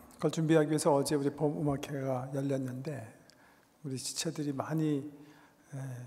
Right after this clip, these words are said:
수고하시고 초청해 주셔가지고 거의 뭐 여기 빈자리가 없이 가득,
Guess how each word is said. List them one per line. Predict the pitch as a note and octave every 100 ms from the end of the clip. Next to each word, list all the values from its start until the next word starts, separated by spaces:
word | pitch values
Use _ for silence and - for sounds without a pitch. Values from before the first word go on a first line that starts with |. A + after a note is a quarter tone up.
| A#2 -
수고하시고 | - F3 D3+ D3+ - D3 C3+
초청해 | F3+ E3+ F3 D3+
주셔가지고 | B2+ - B2+ B2 - C3+ C3+ -
거의 | - D#3
뭐 | D#3+ D3+ C#3
여기 | C3+ C3 C#3
빈자리가 | - D3+ D#3 D3+ D3 C#3+
없이 | B2 - - C3 F3 -
가득, | - - D3